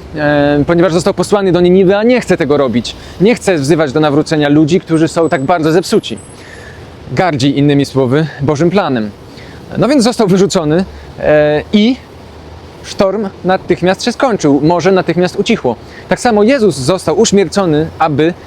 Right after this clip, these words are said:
gniew Boży nie spadł na innych. Co się stało dalej? Następstwo stracenia Jezusa było spektakularne i doprowadziło do drżenia i pokuty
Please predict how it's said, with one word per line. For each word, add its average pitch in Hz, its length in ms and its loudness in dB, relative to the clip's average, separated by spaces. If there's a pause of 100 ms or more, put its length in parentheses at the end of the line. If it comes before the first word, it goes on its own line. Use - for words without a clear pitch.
(140)
gniew 170 380 2
Boży 151 280 0
nie 175 160 2
spadł 143 260 -2
na 160 140 0
innych. 135 400 2 (640)
Co 208 120 0
się 202 100 0
stało 202 260 0
dalej? 202 360 0 (480)
Następstwo 190 680 -2
stracenia 175 680 0 (260)
Jezusa 151 520 0 (480)
było 185 300 2
spektakularne 175 880 0
i - 20 2
doprowadziło 185 520 2
do 160 100 0
drżenia 165 600 0
i 170 80 2
pokuty 175 460 -2